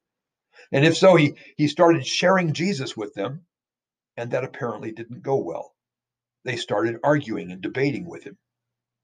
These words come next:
Now, some modern Christians say we should, say we shouldn't argue or debate with people, or that we shouldn't try to defend the faith. But Stephen was arguing and debating and defending the faith,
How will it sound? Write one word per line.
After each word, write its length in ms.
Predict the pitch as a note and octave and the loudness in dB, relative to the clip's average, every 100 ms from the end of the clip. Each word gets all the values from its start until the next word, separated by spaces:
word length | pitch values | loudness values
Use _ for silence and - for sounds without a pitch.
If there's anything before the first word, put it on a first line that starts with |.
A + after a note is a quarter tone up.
| _ - - _ _ _ _ _ _ - | _ -20 -20 _ _ _ _ _ _ -10
Now, 200 | A#2+ - | -10 -4
some 260 | - E3+ | 0 2
modern 320 | C3 B2 A2 G2+ | 4 4 2 2
Christians 420 | C#3+ - A2+ - | 2 2 -4 0
say 160 | B2+ | 0
we 140 | A#2+ A#2+ | 0 -4
should, 500 | - D#3+ C#3 - - | 0 0 -2 -10 -16
say 220 | - C#3 | -2 0
we 140 | A#2+ | 0
shouldn't 400 | A#2 F3 E3 C#3 - | -4 -4 -2 -2 0
argue 300 | B2+ A2+ A2+ | 0 0 -4
or 160 | G#2+ | -4
debate 320 | G2+ G#2+ G#2 G2 | -4 -4 -4 -4
with 140 | F#2+ | -6
people, 360 | G2+ A#2+ A#2 _ _ _ _ _ - - | -10 -10 -14 _ _ _ _ _ -20 -2
or 140 | - E3 | 4 6
that 120 | E3 | 8
we 100 | E3 | 8
shouldn't 300 | D#3+ E3 D3 | 6 2 2
try 180 | D3 C#3 | 4 4
to 100 | C3+ | 2
defend 360 | C#3 C#3 C#3 | -4 -2 -2
the 40 | C#3 | -4
faith. 360 | - - - _ _ _ _ _ _ _ _ _ _ _ _ _ _ _ - | -6 -6 -8 _ _ _ _ _ _ _ _ _ _ _ _ _ _ _ -4
But 100 | F3 | -4
Stephen 400 | - A#3+ A#3+ E3 | -4 -2 2 2
was 160 | C3+ | 2
arguing 540 | D3 C#3 A#2+ A2+ F#2 E2+ | 4 4 2 -2 -4 -8
and 100 | F2+ | -10
debating 520 | A#2 E3 E3 A2 F#2 | 0 4 4 2 -6
and 80 | F#2 | -12
defending 400 | A2+ C#3 E3+ F3 | -6 -2 0 0
the 60 | |
faith, 460 | F3 A3 G3 - | 0 0 -2 -6